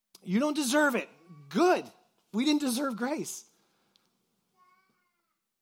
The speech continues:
Grace doesn't make sense. I find myself baffled even at times, uh, trying to rest in it. So where do we, we go from here? If you're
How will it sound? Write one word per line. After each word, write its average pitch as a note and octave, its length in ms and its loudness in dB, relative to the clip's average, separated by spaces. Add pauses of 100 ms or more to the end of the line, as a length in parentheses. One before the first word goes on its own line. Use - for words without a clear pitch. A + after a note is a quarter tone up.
(2500)
Grace E3+ 220 -8
doesn't F3 260 -6
make D3+ 160 -10
sense. - 500 -16 (1300)
I D#3 60 -8
find G3 220 2
myself F#3 340 0
baffled F3+ 380 -2
even F3 240 -4
at D#3+ 240 -14
times, D3+ 520 -12
uh, C#3+ 220 -16
trying D#3+ 320 -10
to D#3 80 -12
rest D3 460 -12
in B2+ 120 -18
it. A2+ 120 -20 (1160)
So - 140 -16
where D#3+ 160 -8
do F3+ 100 -6
we, F3 200 -8
we D3+ 120 -14
go C#3+ 220 -10
from C3+ 160 -20
here? A#2 280 -18 (220)
If - 180 -18
you're D3+ 240 -10